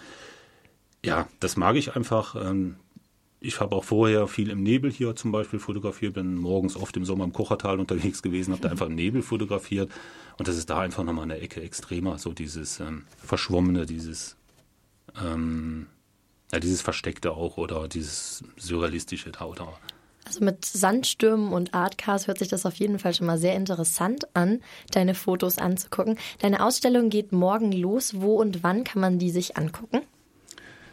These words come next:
Speaker 1: Also das Ganze findet statt in der Unverzichtbar, das ist am Langen Graben dreizehn. Und,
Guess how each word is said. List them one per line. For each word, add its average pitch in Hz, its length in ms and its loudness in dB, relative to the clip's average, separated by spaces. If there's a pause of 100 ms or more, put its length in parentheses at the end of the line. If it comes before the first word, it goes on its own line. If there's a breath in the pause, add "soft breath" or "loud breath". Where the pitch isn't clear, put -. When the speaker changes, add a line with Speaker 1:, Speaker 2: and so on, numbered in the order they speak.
(200 loud breath)
Speaker 1:
Also 95 160 4
das - 100 0
Ganze 98 260 4
findet 101 260 4
statt 101 260 2
in 98 260 6
der 92 300 4
Unverzichtbar, 131 880 4 (160)
das 95 120 2
ist 95 120 2
am 90 80 4
Langen 90 240 6
Graben 90 340 2
dreizehn. 110 600 2 (680 loud breath)
Und, 98 840 6